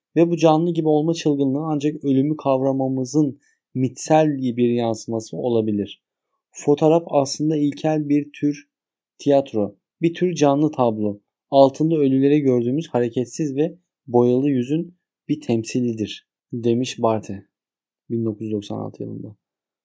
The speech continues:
Fotoğraf tiyatroya tasarımı için oyuncu, sahne ve dekorların fotoğraflarını çekerek yardımcı olur. Güzel Sanatlar Fakültelerinde tiyatro bölümüyle birlikte çalışan fotoğrafçılar vardır.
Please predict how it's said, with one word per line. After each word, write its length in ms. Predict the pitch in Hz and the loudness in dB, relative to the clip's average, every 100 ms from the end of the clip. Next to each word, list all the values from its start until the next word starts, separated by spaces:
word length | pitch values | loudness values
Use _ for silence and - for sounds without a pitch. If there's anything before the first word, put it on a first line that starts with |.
| _ | _
Fotoğraf 520 | - 123 143 165 170 | -4 2 4 4 2
tiyatroya 640 | 147 143 - 131 143 202 _ _ | 4 4 2 -2 -2 -6 _ _
tasarımı 480 | - 123 135 135 147 | -4 0 4 4 2
için 460 | 143 - 135 151 - | 0 -4 -6 -8 -6
oyuncu, 460 | 127 127 127 120 127 | -2 0 0 -2 -4
sahne 400 | - 123 135 139 | -4 -2 -2 -2
ve 80 | 120 | -2
dekorların 500 | 117 123 120 127 131 | -2 -2 0 -2 -4
fotoğraflarını 540 | 127 123 117 127 131 | -6 -4 -6 -6 -6
çekerek 440 | 123 120 120 113 | -6 -4 -4 -4
yardımcı 400 | 110 101 104 104 | -4 -4 -6 -4
olur. 160 | 113 185 - _ _ _ | -6 -6 -12 _ _ _
Güzel 240 | 156 165 160 | 0 0 2
Sanatlar 440 | 147 131 - 127 | -2 -4 -2 -2
Fakültelerinde 680 | 127 123 123 123 117 120 151 | -2 -6 -8 -4 -2 -2 -6
tiyatro 400 | - 139 - 127 | -2 -2 -2 -2
bölümüyle 440 | 127 135 120 147 | -2 -2 -4 -4
birlikte 320 | 127 117 - | -4 -6 -8
çalışan 460 | 113 110 107 - 202 - _ _ | -4 -4 -4 -8 -12 -16 _ _
fotoğrafçılar 640 | _ 135 135 127 123 131 120 | _ -2 0 0 0 0 0
vardır. 560 | 110 101 98 101 - | 0 -2 -6 -12 -18